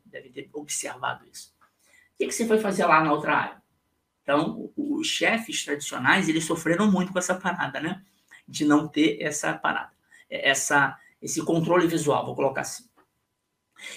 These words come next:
E aí, como é que a gente faz pra minimizar, né,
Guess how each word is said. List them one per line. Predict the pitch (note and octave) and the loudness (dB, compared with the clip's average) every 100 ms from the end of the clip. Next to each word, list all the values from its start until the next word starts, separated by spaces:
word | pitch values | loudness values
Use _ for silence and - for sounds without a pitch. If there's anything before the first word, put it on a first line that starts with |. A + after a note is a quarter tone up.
| - | -2
E | |
aí, | - | 0
como | - | 0
é | D#4 | -2
que | D4 | 0
a | |
gente | B3 - | 0 0
faz | - F3 A3 G#3+ | 2 2 4 0
pra | - F#3+ | -2 -2
minimizar, | F#3 G3 A3 A#3 A3 F#3 D3 D3+ F#3+ G3 | 2 4 4 6 6 4 4 4 6 4
né, | E3 F#3+ G3 | 2 2 0